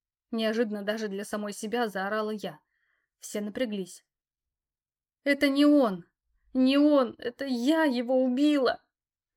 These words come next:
Последнее я почти провыла. «Это меня надо допрашивать и судить, не его!» «Мама!» Вера протянула руку и погладила меня по щеке,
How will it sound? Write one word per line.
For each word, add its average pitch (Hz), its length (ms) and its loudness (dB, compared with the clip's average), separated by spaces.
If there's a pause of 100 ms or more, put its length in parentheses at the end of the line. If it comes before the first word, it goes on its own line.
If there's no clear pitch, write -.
(200)
Последнее 202 720 -4
я 220 220 -6
почти - 420 -6
провыла. 226 600 -4 (840)
«Это 254 240 2
меня 262 400 4
надо 220 240 0
допрашивать 240 680 0
и 254 40 -6
судить, 254 640 -4
не 269 200 0
его!» 294 520 0 (1400)
«Мама!» 208 520 -4 (760)
Вера 196 300 -4
протянула 202 580 -8
руку 226 320 -6
и 185 60 -6
погладила 190 540 -6
меня 190 260 -8
по 214 140 -18
щеке, 202 420 -10